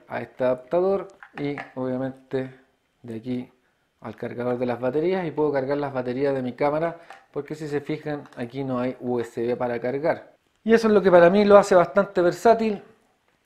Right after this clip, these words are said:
El cable que les mostré hace un rato viene con el dispositivo chico, pero si se fijan, este grande ya trae el cable incrustado en este adaptador y en cada uno de los lugares me dice qué cosa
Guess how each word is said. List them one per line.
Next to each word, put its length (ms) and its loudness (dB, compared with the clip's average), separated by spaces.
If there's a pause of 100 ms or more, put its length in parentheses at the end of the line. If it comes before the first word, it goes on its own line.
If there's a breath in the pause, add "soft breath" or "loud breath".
(120)
El 180 -6
cable 280 4
que 80 0
les 120 0
mostré 340 -2
hace 120 -6
un 140 -6
rato 480 0 (160)
viene 260 -6
con 140 -4
el 180 -4
dispositivo 640 -4
chico, 500 -2
pero 160 -8
si 180 -14
se 120 -8
fijan, 440 -4 (220)
este 320 -6
grande 560 -2 (160)
ya 180 -2
trae 240 2
el 140 -8
cable 680 0 (180)
incrustado 960 0 (220)
en 160 -10
este 240 -6
adaptador 760 -2
y 120 -12
en 60 -16
cada 320 0
uno 180 -2
de 40 0
los 160 -4
lugares 380 0
me 140 -6
dice 360 -8 (500 soft breath)
qué 220 -6
cosa 460 -4